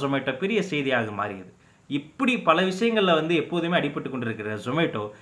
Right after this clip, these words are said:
இப்ப இந்த விஷயத்திலும் அடிபட்டது. இந்த விஷயத்தை பொறுத்த வரைக்கும் அவங்க பனைமரத்துல ஒரு குத்து, தென்னமரத்துல ஒரு குத்து.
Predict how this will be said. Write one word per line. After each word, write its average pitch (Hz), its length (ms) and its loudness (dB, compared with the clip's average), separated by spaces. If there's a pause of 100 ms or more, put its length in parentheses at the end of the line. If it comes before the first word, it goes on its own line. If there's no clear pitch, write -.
(160)
இப்ப 202 220 2
இந்த 226 300 6
விஷயத்திலும் 180 420 0
அடிபட்டது. 120 400 -2
இந்த 135 160 -2
விஷயத்தை 185 280 2
பொறுத்த 185 220 0
வரைக்கும் 214 220 2
அவங்க 175 260 2
பனைமரத்துல 196 320 4
ஒரு 180 140 0
குத்து, 233 480 -2
தென்னமரத்துல 165 420 2
ஒரு 117 60 -8
குத்து. 113 360 -6